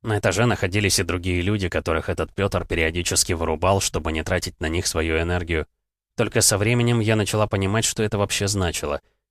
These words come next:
как и то, почему он постоянно пил масло. Так прошло несколько недель.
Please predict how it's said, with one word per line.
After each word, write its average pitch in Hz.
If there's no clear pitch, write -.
как -
и 85
то, 95
почему 82
он 85
постоянно 82
пил 82
масло. 85
Так 127
прошло 127
несколько 113
недель. 101